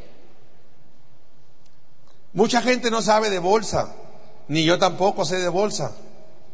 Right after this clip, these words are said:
Entonces viene el banquero Y luego lo primero que te dice, oye, te dice, igual que muchos asesores, te dicen, "Mira,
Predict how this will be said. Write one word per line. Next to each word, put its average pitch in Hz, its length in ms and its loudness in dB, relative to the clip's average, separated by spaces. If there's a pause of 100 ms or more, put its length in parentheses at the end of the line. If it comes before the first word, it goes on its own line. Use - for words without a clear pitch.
(640)
Entonces 165 340 2
viene 220 200 4
el 247 80 4
banquero 220 640 2 (340)
Y 180 120 -2
luego 214 160 8
lo 214 80 2
primero 214 280 2
que 220 100 0
te 214 100 -2
dice, 214 600 -2
oye, 226 240 6
te 226 100 -2
dice, 202 560 -2
igual 180 380 4
que 240 100 0
muchos 240 280 0
asesores, 196 720 0 (360)
te - 80 0
dicen, 190 280 0
"Mira, 180 240 0